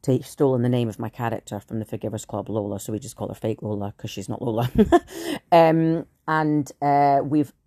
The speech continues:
we've had six and a half years, you know, to work out who she is, but m-, almost more importantly, why she's targeted me specifically, because she's not an ex, she's not a family member,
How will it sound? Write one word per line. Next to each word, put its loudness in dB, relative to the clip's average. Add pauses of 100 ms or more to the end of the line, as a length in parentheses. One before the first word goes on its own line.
(1300)
we've 6
had 4
six 2
and 2
a 4
half 0
years, 2 (600)
you 0
know, 0 (120)
to -10
work 2
out 4 (480)
who 4
she 2
is, 2
but -2
m-, 0
almost 2
more 4
importantly, -4 (120)
why -2
she's -16
targeted -4
me 0
specifically, -10 (480)
because -2
she's -4
not 2
an 0 (100)
ex, -6 (1300)
she's -4
not -2
a -4
family 4
member, 2